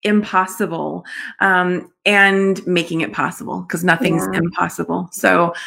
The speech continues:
Speaker 2: Yeah.
Speaker 1: uh, very
Speaker 2: Thank you.
Speaker 1: inspiring, Nazrin. So
Speaker 2: Thank
Speaker 1: we're,
Speaker 2: you.
Speaker 1: yeah, thank, um, thank you for sharing all of that. So, uh, we're almost near the very end of our show. We're not done just yet, though. So,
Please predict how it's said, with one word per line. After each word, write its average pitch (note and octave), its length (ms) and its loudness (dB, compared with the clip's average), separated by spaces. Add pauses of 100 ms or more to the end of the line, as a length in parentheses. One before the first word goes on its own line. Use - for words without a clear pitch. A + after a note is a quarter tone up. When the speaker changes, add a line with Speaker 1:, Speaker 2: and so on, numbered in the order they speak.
(100)
Speaker 2:
Yeah. F#3+ 300 -4 (960)
Speaker 1:
uh, G#3+ 360 8
very D4 200 8
Speaker 2:
Thank D#4+ 60 8
you. D4 60 6
Speaker 1:
inspiring, A3 440 4
Nazrin. G3 640 0
So D4+ 180 4
Speaker 2:
Thank A3+ 120 4
Speaker 1:
we're, E4+ 240 4 (360)
Speaker 2:
you. A#3+ 100 -6 (100)
Speaker 1:
yeah, B3+ 320 6
thank, C4+ 300 0
um, G#3+ 340 0
thank G#3+ 180 -2
you C#4+ 60 -2
for A#3 120 -4
sharing B3 280 -4
all G#3 120 -2
of F3+ 60 -6
that. F3 280 2
So, C4+ 360 4
uh, A3 360 6 (100)
we're C#4+ 240 0 (580)
almost A#3 340 0
near B3+ 100 0
the A3 80 -2
very A3 260 0
end A3 200 0
of G#3 80 -4
our G3 180 -2
show. G3+ 320 -2
We're B3+ 120 2
not A3+ 180 0
done A#3+ 100 0
just A#3+ 180 -4
yet, G#3+ 200 0
though. C4 180 2
So, C4+ 260 2